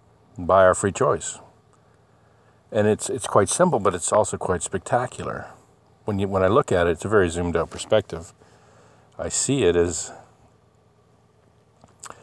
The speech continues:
as the arranging of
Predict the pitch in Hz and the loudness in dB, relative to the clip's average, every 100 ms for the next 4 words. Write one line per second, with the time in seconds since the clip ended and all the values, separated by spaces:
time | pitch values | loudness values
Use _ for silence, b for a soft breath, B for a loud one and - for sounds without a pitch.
0 | B B B _ _ _ _ _ _ _ | B B B _ _ _ _ _ _ _
1 | 107 101 98 110 101 101 113 131 120 120 | -4 -2 0 2 4 4 4 2 2 2
2 | 120 117 104 B B B B _ - 98 | 2 0 -2 B B B B _ 4 6
3 | 98 90 - | 6 0 -8